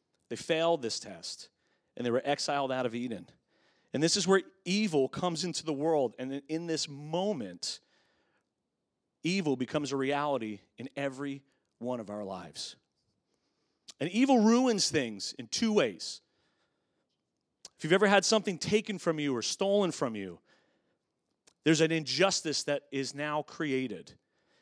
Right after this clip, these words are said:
And in our world, when that happens, something is then owed to make it right. This is called a direct impact of evil. If somebody steals something from a store, what happens? You need to replace it. You need to put it back.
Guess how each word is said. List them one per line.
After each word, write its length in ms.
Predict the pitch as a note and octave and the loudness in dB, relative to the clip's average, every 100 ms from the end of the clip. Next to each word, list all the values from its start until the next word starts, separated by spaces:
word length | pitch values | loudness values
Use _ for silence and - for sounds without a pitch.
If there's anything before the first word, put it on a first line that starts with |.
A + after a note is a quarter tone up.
| _ - | _ 2
And 120 | E3 | 4
in 80 | F3 | 6
our 160 | F3+ E3+ | 8 8
world, 360 | E3 G3 G#3+ | 10 10 10
when 140 | F#3+ F3 | 8 6
that 140 | D#3 | 6
happens, 720 | C#3 E3+ E3+ G3+ G3+ G3 - - _ | 4 2 4 2 0 -2 -4 -8 _
something 380 | - G#3 F#3+ G#3 | 2 4 6 4
is 140 | G3 D#3+ | 2 2
then 180 | F3+ F#3 | 0 2
owed 340 | G3 G3+ G3 F3 | 8 10 10 8
to 100 | - | 0
make 240 | D#3+ D#3 | 0 0
it 80 | E3+ | -2
right. 380 | C3+ C3+ A2 - _ _ _ - | 2 2 2 -2 _ _ _ 4
This 180 | E3+ | 6
is 100 | F#3+ | 6
called 220 | - G#3 F#3 | 4 4 6
a 60 | |
direct 540 | D3 D#3 E3 F#3 - - _ - | 4 4 4 2 -2 -12 _ -6
impact 560 | F#3+ F3+ D3+ C#3 - - | -4 0 2 2 0 -10
of 120 | D3 C#3+ | -10 -8
evil. 440 | E3 D#3 G#2 D#2+ _ _ _ _ _ _ _ | -6 -6 -8 -12 _ _ _ _ _ _ _
If 100 | - | 2
somebody 240 | - G3 F3+ | 4 4 4
steals 380 | - A#3 A3+ | 4 6 6
something 240 | G#3 G3 F3 | 6 2 -2
from 140 | F3+ | -2
a 40 | F#3 | -2
store, 320 | - G3+ D#3+ | 4 4 6
what 180 | D3 D#3 | 4 4
happens? 520 | D#3+ D3+ A2 F2+ - _ _ | 2 0 -2 -10 -14 _ _
You 80 | A2 | -6
need 100 | A2 | -4
to 40 | |
replace 400 | A#2+ A#2+ D#3 D#3 | -2 0 0 0
it. 140 | C3+ A#2+ _ _ | -4 -8 _ _
You 60 | A#2 | -6
need 120 | A2+ | -6
to 40 | |
put 160 | - C3+ | -4 -4
it 60 | |
back. 340 | C3+ B2+ - | -2 -4 -6